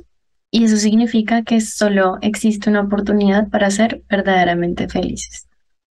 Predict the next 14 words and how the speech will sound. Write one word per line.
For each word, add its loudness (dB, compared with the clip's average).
No 2
dejes 0
que -4
pase 0
esa 0
oportunidad, -4
¿no? 0
Súper. -6
Genial, 2
qué 2
bonito, 2
qué 0
bonito, 2
John. 0